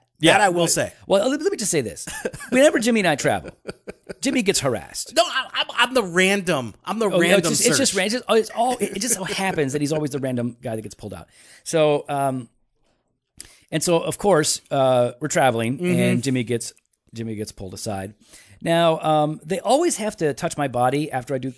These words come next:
Speaker 1: go through the scanner, but it's always just a one touch up here because, I don't know, my pacemaker. I don't know what it is, but they
Speaker 2: Yeah.
Speaker 1: always wanna touch something
Speaker 2: Joe
Speaker 1: on
Speaker 2: does
Speaker 1: me.
Speaker 2: not have a pacemaker.
Speaker 1: So,
Speaker 2: Stop it.
Speaker 1: um, I'm too old for that surgery. They're afraid I'll die. <laughs> And, um, so they always do this little thing. "Oh, there's nothing there. Okay, fine." I don't know why that is.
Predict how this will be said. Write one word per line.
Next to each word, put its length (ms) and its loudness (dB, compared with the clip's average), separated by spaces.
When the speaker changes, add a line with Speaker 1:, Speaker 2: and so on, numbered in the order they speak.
Speaker 1:
go 120 -8
through 80 -10
the 40 -10
scanner, 300 -6
but 160 -8
it's 100 -8
always 160 0
just 140 -6
a 40 -6
one 200 -4
touch 280 -2
up 160 -6
here 260 -2
because, 600 -4
I 40 -8
don't 100 -2
know, 80 -4
my 120 -8
pacemaker. 500 -6
I 60 0
don't 80 2
know 60 0
what 120 0
it 60 -4
is, 140 -6
but 80 -10
they 80 -4
Speaker 2:
Yeah. 60 2
Speaker 1:
always 120 -2
wanna 140 -2
touch 320 -10
something 200 -10
Speaker 2:
Joe 120 4
Speaker 1:
on 80 2
Speaker 2:
does 140 -2
Speaker 1:
me. 20 -12
Speaker 2:
not 180 0
have 100 -4
a 60 -2
pacemaker. 540 -6
Speaker 1:
So, 300 4
Speaker 2:
Stop 100 -4
it. 40 -2
Speaker 1:
um, 300 2
I'm 80 -6
too 220 0
old 180 2
for 100 -6
that 120 -2
surgery. 320 0
They're 80 0
afraid 200 -2
I'll 100 -2
die. 300 -4
<laughs> 140 -4
And, 320 2
um, 340 0
so 120 -4
they 80 2
always 180 4
do 120 -2
this 120 -2
little 140 -4
thing. 120 0
"Oh, 140 0
there's 140 -8
nothing 180 -6
there. 140 -6
Okay, 140 -10
fine." 280 -12
I 60 -6
don't 100 -4
know 80 -8
why 140 -2
that 140 -4
is. 160 -14